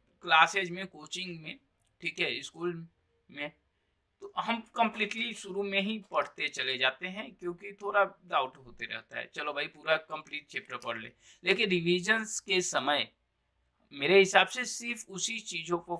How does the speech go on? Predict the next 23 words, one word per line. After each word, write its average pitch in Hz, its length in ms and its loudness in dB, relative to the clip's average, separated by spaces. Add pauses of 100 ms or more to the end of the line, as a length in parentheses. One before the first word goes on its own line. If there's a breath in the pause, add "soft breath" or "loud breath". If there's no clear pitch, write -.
focus 156 340 -4
करें 185 280 0
जो 185 140 -4
exams 139 560 0
में 170 240 -2
आ 123 200 2
रहे 113 220 -2
हैं, 117 220 -14 (460)
ठीक 240 160 -16
है। - 60 0
बाकी 165 380 8
चीज़ें 226 380 -2
तो 233 100 -2
knowledge 208 380 6
के 202 120 -10
लिए 196 120 0
आप 190 200 12
पढ़ 139 200 0
लिए 180 120 -4
पूरा 147 260 -10
chapters, 135 460 -12 (480)
ठीक 202 160 -8
है। 165 120 -10